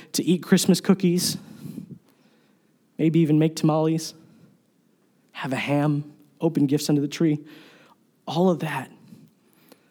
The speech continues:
was inspired by the birth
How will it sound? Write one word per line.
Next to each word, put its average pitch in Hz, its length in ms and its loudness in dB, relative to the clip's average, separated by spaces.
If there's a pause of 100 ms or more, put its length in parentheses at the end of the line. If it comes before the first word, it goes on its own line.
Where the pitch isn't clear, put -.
(1120)
was 131 160 0
inspired 120 760 -4 (720)
by 107 140 -4
the 98 100 -6
birth 98 480 -10